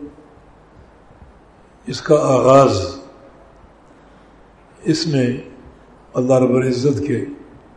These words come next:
مومن بندوں کا ذکر ہے، جن کے لیے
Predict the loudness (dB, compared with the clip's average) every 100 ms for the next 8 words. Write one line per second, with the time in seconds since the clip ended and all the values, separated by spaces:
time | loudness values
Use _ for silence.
0 | -20 -20 -12 -6 -2 0 0 0 0 0
1 | 0 0 0 0 0 0 -2 -6 -14 -20
2 | -20 -20 -20 -20 -20 -20 -20 -20 -20 -20
3 | -20 _ -20 -20 -20 -20 _ -20 -16 -2
4 | 0 4 4 6 4 2